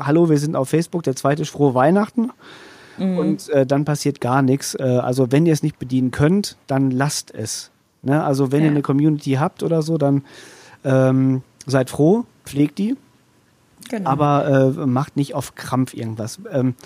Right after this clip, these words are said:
Speaker 2: Ja.
Speaker 1: eine Frage noch, vielleicht kriegen wir noch einen Punkt vier zustande. Wie sieht's denn mit Merch aus? Würdest du Bands heute sagen, „Ey, wenn ihr“, ähm,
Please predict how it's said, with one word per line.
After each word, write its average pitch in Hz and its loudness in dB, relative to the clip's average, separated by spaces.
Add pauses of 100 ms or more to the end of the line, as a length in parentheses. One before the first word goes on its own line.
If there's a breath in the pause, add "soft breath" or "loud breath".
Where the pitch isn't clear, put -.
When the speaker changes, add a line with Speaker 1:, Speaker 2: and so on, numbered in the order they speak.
(120)
Speaker 2:
Ja. 214 -6 (320)
Speaker 1:
eine 156 2
Frage 220 0
noch, 202 -2
vielleicht 165 -2
kriegen 175 -2
wir 165 2
noch 160 4
einen 151 -2
Punkt 160 -2
vier 180 -2
zustande. 151 0 (440 loud breath)
Wie 175 2
sieht's 233 -6
denn 185 2
mit 185 -2
Merch 202 0
aus? 113 -4 (220)
Würdest 202 0
du 170 0
Bands 160 0
heute 165 0
sagen, 165 -2
„Ey, 165 2
wenn 156 -4
ihr“, 151 0 (100)
ähm, 131 -2